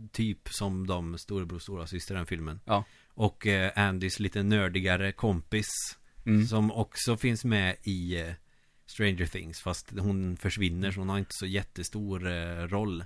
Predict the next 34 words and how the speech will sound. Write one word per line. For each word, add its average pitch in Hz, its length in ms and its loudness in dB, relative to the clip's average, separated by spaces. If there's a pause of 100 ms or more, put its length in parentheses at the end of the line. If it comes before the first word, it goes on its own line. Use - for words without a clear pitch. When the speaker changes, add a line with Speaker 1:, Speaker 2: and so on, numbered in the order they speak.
Speaker 2:
Nej. 104 240 4 (180)
Speaker 1:
Och 110 140 2
det 107 60 10
här 101 120 6
kompisgänget 98 800 0
skulle 104 420 0
lika 104 340 2
gärna 95 320 2
kunna 95 280 -2
vara 95 340 2
Mouth, 92 400 0 (680)
eh, 85 340 0
Chuck, - 580 -2
Data 87 500 -2
och 85 200 -6
Mikey. 87 420 -6 (100)
Speaker 2:
Mhm. 110 400 4 (340)
Absolut. - 680 -2 (420)
Speaker 1:
Så 113 300 2
det 113 580 2
är, 120 260 0
nej, 127 280 4
det 135 100 4
är 117 480 2
så - 180 -2
härligt 113 580 0
på 139 100 0
något 131 120 2
vis. 92 240 0
Jag 107 120 0
hoppas 123 500 -2
verkligen 107 360 2
att, - 220 -6
eh, 98 280 0